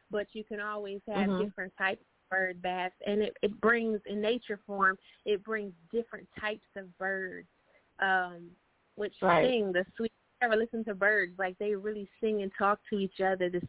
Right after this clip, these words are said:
Speaker 1: sweetest
Speaker 2: Mm-hmm.
Speaker 1: sound.
Speaker 2: That's what I
Speaker 1: So,
Speaker 2: was thinking.
Speaker 1: you know,
Speaker 2: You know, you hear the,
Speaker 1: yeah.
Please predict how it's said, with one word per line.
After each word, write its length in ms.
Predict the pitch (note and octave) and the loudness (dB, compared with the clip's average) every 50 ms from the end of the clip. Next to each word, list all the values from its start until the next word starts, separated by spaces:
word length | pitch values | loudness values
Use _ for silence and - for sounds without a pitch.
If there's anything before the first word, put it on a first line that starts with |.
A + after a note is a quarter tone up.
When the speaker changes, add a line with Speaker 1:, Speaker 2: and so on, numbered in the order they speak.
| - - | -6 -2
Speaker 1:
sweetest 320 | G#3+ G#3 G3+ G3 F#3 - - - _ - | 0 2 4 4 2 2 0 -12 _ 0
Speaker 2:
Mm-hmm. 120 | F3+ F#3+ G3+ | 4 6 8
Speaker 1:
sound. 640 | G#3 G3 G#3+ G#3 A3 G#3+ G#3 F#3 F3 E3+ F3 F#3 - - - - - - _ _ _ G3+ G3+ _ _ _ _ _ _ _ _ _ _ _ _ _ _ - | 8 8 8 8 8 6 6 4 2 -2 -6 -8 -10 -14 -18 -20 -20 -20 _ _ _ _ _ _ _ _ _ _ _ _ _ _ _ _ _ _ _ 2
Speaker 2:
That's 140 | E3+ F3+ F3+ | 2 2 2
what 180 | G3+ G3 F#3+ F#3 | 2 0 -2 2
I 80 | F3+ - | 2 2
Speaker 1:
So, 40 | G3+ | 2
Speaker 2:
was 80 | G3+ - _ - | 2 -2 _ -8
thinking. 280 | E3 D#3 D#3 F4 - | -8 -6 -4 -6 -6
Speaker 1:
you 80 | C#3 C#3 | -4 -4
know, 140 | A3+ - - | -4 -4 -4
Speaker 2:
You 120 | D#3 E3 E3+ | -6 -4 2
know, 220 | F3 F3+ F3 F3+ F3+ | 2 2 2 2 0
you 200 | F3+ F#3+ G3+ G#3 | -2 -4 -2 0
hear 160 | G3+ F#3+ F#3 | 0 2 2
the, 200 | E3+ C4 C#4 C4+ | 2 2 0 0
Speaker 1:
yeah. 80 | A3+ | -2